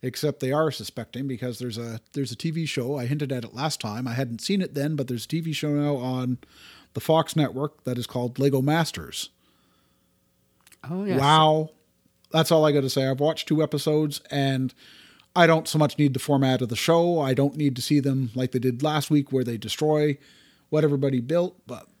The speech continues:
Speaker 1: boy, there's an awful lot of stuff you can do with Lego that I couldn't even begin to dream of when I was a kid.
Speaker 2: Yeah, it's a whole lot different between the, uh, two,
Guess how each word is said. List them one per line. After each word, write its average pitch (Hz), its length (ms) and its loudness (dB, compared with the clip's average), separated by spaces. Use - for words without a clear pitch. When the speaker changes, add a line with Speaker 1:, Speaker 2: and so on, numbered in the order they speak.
Speaker 1:
boy, 151 420 -4
there's 131 340 -6
an 131 140 -4
awful 175 420 0
lot 160 220 0
of 139 80 -2
stuff 156 320 -4
you 143 80 0
can 107 180 -6
do 185 160 -2
with 110 220 -4
Lego 131 320 0
that 120 120 -6
I 131 120 0
couldn't 143 240 -2
even 131 160 2
begin 139 240 0
to 147 60 -6
dream 214 260 0
of 101 160 -6
when 120 80 -4
I 107 100 -4
was 190 140 -6
a 190 60 -12
kid. 98 260 -12
Speaker 2:
Yeah, 123 160 -4
it's 117 140 -6
a 123 80 2
whole 202 160 2
lot 156 180 0
different 147 420 -2
between 120 360 0
the, 113 320 0
uh, 104 240 -2
two, - 180 -8